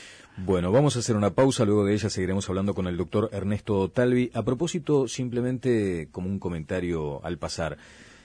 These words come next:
de aquellas luces amarillas de advertencia. Eh, usted acaba de señalar, Ernesto, que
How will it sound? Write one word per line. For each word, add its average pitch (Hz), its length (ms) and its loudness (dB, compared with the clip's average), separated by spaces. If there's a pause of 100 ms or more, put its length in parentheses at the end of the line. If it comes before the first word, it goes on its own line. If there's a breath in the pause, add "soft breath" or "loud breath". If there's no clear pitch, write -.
(140 loud breath)
de 104 120 0
aquellas 123 320 -2
luces 123 420 -4
amarillas 98 540 0
de 90 100 -2
advertencia. 85 880 -4 (120)
Eh, 101 200 -4
usted 156 260 -2
acaba 139 260 2
de 123 60 2
señalar, 104 540 0 (180)
Ernesto, 92 500 -4 (440 loud breath)
que 104 520 2